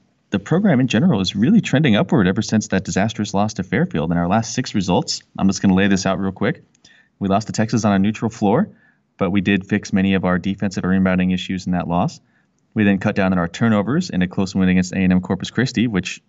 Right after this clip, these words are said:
up to that point had been the reason we were continuing to lose. And then we had that really, really nice fifteen-point win over Oregon State, at which point we had another home paycheck win over Texas Southern,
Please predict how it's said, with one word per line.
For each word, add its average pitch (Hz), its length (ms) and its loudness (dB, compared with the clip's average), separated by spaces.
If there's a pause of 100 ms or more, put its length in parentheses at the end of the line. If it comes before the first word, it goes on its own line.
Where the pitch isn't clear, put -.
up 92 120 0
to 95 100 -4
that 90 120 0
point 92 240 0
had 90 160 -2
been 90 140 2
the 87 80 0
reason 90 240 0
we 90 100 2
were 87 140 -2
continuing 90 500 2
to 87 100 -2
lose. 87 320 0 (720)
And 101 80 0
then 139 100 6
we 208 80 6
had 139 220 4
that 90 140 2
really, 135 220 4
really 117 220 4
nice 98 320 2
fifteen-point 110 600 0
win 95 180 2
over 95 180 0
Oregon 92 360 2
State, 95 400 2 (420)
at 101 140 0
which 117 180 0
point 120 240 2
we 95 220 4
had 98 180 2
another 95 340 0
home 101 380 2
paycheck 98 540 -2
win 98 120 -2
over 95 160 -4
Texas 92 360 -8
Southern, 127 400 0